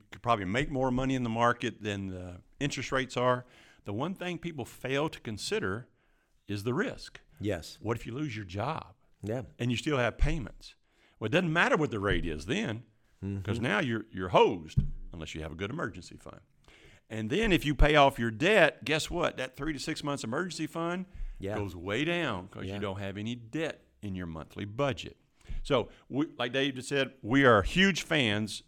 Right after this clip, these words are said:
Speaker 1: of getting out of debt. And that's actually part of Dave Ramsey's program. That's baby step number two, pay off debt. Okay, so we talked about budget, we talked about emergency fund, we talked about paying off debt.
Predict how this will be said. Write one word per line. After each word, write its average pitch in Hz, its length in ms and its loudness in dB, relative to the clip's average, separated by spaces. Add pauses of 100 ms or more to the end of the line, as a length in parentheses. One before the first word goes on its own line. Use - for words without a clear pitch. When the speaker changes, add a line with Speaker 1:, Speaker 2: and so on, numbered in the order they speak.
Speaker 1:
of 98 160 -6
getting 113 240 0
out 104 160 2
of 95 120 -6
debt. 104 340 2 (240)
And 104 100 -6
that's 107 240 -4
actually 107 280 -4
part 104 240 -2
of 101 100 -8
Dave 101 220 0
Ramsey's 117 360 -2
program. 113 520 -2
That's 110 180 -8
baby 87 380 -6
step 120 320 0
number 147 240 0
two, 135 440 4 (600)
pay 120 240 0
off 135 300 6
debt. 104 380 2 (160)
Okay, 170 340 10 (320)
so 143 120 4
we 131 60 2
talked 170 180 12
about 208 160 12
budget, 139 400 12 (640)
we 117 80 -4
talked 139 180 8
about 165 160 10
emergency 123 540 6
fund, 87 460 -4
we 113 120 -6
talked 120 220 0
about 127 200 4
paying 147 240 0
off 127 320 0
debt. 123 400 4